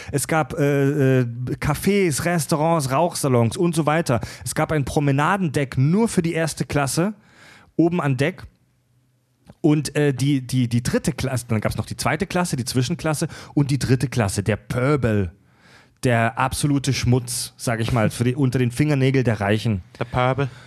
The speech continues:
Speaker 1: Und selbst für die war es auf diesem Schiff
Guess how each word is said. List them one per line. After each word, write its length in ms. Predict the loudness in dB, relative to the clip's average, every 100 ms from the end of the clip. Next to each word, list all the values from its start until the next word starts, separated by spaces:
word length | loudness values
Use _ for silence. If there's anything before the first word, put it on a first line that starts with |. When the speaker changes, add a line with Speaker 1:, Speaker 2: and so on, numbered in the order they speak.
| -20 -20 _
Speaker 1:
Und 300 | 0 0 -4 -6
selbst 420 | -2 0 -2 -4
für 180 | -2 -2
die 380 | 0 0 0 2
war 200 | 2 0
es 100 | -2
auf 160 | -4
diesem 280 | -2 -2 0
Schiff 460 | 0 0 -2 -4